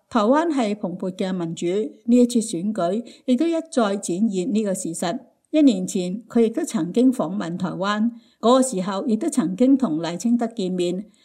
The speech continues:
麥考爾認為喺呢個時機，台灣人民選出正確嘅人，走喺正確嘅道路上。台灣人民非常具有勇氣，而且台灣人民都認為賴清德係一個稱職嘅領導者。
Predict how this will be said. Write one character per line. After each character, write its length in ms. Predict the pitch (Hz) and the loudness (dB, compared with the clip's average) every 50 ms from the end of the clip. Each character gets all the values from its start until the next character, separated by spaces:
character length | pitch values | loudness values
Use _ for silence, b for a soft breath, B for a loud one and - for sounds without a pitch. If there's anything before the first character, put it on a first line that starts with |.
| b b _ | b b _
麥 140 | 262 262 233 | 2 2 4
考 120 | 247 233 | 4 4
爾 80 | 285 285 | 2 2
認 340 | 262 247 214 190 180 175 | 2 2 0 -2 -4 -4
為 400 | 175 175 170 170 175 175 190 208 - _ _ _ _ | -4 -4 -2 -2 -2 -4 -6 -10 -14 _ _ _ _
喺 100 | - 208 | 0 4
呢 140 | 220 240 262 | 4 4 4
個 100 | 247 226 | 4 2
時 220 | 220 220 - 175 160 | -2 -2 -4 -6 -2
機， 380 | - 247 247 254 262 285 254 - - _ _ _ _ | 2 2 2 4 2 0 -6 -10 -14 _ _ _ _
台 140 | - - 240 | -4 0 2
灣 260 | 240 294 349 359 320 | 2 2 4 4 4
人 140 | 269 196 180 | 2 2 0
民 240 | 175 175 170 180 180 | -2 -6 -6 -6 -6
選 240 | - - 190 214 | -6 -2 -2 0
出 140 | 233 311 311 | 0 0 0
正 240 | 302 - 233 185 185 | 0 -2 -2 -4 -2
確 180 | 190 202 180 185 | -2 -4 -4 -4
嘅 100 | 190 180 | -4 -4
人， 300 | 175 156 170 170 185 - _ _ _ _ _ _ _ | -4 -4 -6 -6 -10 -14 _ _ _ _ _ _ _
走 180 | - 220 202 233 | -6 -2 -2 0
喺 260 | 233 214 190 208 233 | 0 0 -2 -4 -4
正 240 | 233 - 226 202 202 | -2 -2 -2 -2 -2
確 200 | 214 208 196 208 | -2 -2 -2 -4
嘅 40 | 190 | -4
道 140 | 190 175 | -4 -4
路 180 | 170 170 170 170 | -4 -4 -6 -6
上。 440 | 170 - 196 180 175 175 180 220 b b b b b b | -6 -4 -4 -4 -4 -6 -8 -12 b b b b b b
台 120 | _ - 214 | _ -2 0
灣 260 | 214 262 311 370 381 | 2 2 2 0 0
人 120 | 311 202 180 | 0 0 0
民 260 | 170 175 175 180 233 | -2 -4 -6 -6 -6
非 260 | 226 - 311 320 330 | -4 -2 -2 -2 0
常 280 | 302 - 185 165 175 180 | -2 -2 -4 -4 -4 -4
具 160 | - 180 175 | -4 -4 -4
有 180 | 175 165 160 175 | -4 -4 -6 -6
勇 240 | 185 160 165 196 | -6 -6 -4 -4
氣， 380 | 180 208 196 185 185 208 - - _ _ _ - | -2 -2 -2 -2 -2 -6 -8 -14 _ _ _ -6
而 80 | 202 | -4
且 220 | 196 - 196 180 220 | -2 0 0 0 0
台 140 | 233 233 | 0 -2
灣 260 | 170 175 185 208 214 208 | -2 -2 -2 -2 -2 -2
人 100 | 170 165 | -4 -4
民 320 | 165 165 165 170 170 175 B B B B _ | -4 -4 -4 -6 -6 -10 B B B B _
都 100 | 240 226 | -2 0
認 240 | 233 214 190 180 180 | 0 2 0 -2 -2
為 280 | 175 165 165 170 170 254 - | -4 -4 -4 -4 -4 -4 -4
賴 180 | 202 196 208 | -2 -2 -2
清 260 | 214 - 294 302 302 285 | 0 2 2 2 4 2
德 100 | 302 320 | 0 -4
係 260 | 320 - 226 190 202 | -8 -6 -4 -4 -4
一 20 | |
個 220 | 214 214 202 180 180 | -2 -2 -2 -2 -4
稱 300 | - - 220 196 202 208 | -4 -6 -4 -4 -4 -2
職 180 | - 254 247 | -2 -2 -2
嘅 180 | 254 185 175 175 | -2 -2 -4 -4
領 160 | 165 151 170 | -4 -4 -4
導 180 | 180 175 165 170 | -4 -4 -4 -4
者。 120 | 165 165 | -4 -6